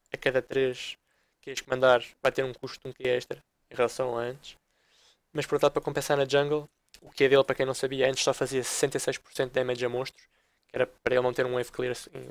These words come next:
ou uma clear na jungle tão rápida, e agora já, já vai fazer cem por cento de damage. Portanto,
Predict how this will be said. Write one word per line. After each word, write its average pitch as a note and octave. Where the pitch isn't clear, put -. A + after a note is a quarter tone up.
ou B2+
uma A#2+
clear C#3+
na C3+
jungle C3
tão B2+
rápida, C#3
e -
agora C3
já, C3
já C3+
vai C3
fazer C3
cem C3+
por -
cento C3
de A#2+
damage. A#2
Portanto, -